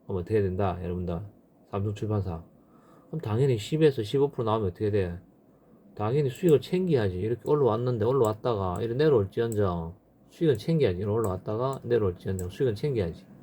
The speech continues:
이해가시겠죠? 이해 가시나 안 가시나?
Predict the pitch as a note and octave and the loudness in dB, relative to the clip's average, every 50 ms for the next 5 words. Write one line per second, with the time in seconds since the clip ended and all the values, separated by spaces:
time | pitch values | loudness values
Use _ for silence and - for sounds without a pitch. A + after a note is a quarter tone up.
0 | - - - - - - - - - A2+ A2 G#2 G2 F#2 F#2+ E2+ - - B2 A2 | -20 -20 -20 -20 -20 -20 -16 -6 -2 0 2 2 2 0 0 -4 -4 -8 -14 -14
1 | G2+ - - - - - - - - - - - - - - - - - - - | -14 -18 -20 -20 -20 -20 -20 -20 -20 -20 -20 -20 -20 -20 -20 -20 -20 -20 -20 -20
2 | - - - - - - - - - - - - - - - - - - A2 G2+ | -20 -20 -20 -20 -20 -20 -20 -20 -20 -20 -20 -20 -20 -20 -20 -16 -8 -6 -4 -2
3 | G#2 G#2+ A2 B2 A#2+ A2 F#2+ E2+ F2 E2+ - - G#2 G2+ F#2 F#2 F2+ F#2+ G2 | 0 0 0 0 0 -2 -2 -2 -4 -6 -6 -6 -4 -4 -4 -4 -4 -8 -10